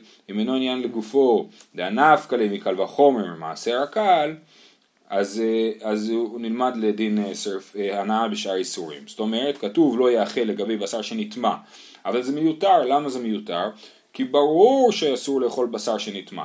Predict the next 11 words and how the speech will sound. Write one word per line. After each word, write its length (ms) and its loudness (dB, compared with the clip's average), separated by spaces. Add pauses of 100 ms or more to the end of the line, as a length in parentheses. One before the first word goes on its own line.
למה 220 -2
זה 120 0
ברור? 460 -4 (440)
בגלל 600 2 (220)
שאפשר 320 -2
ללמוד 220 0
את 60 0
זה 80 0
בקל 320 0
וחומר 340 -2
ממעשר. 680 -2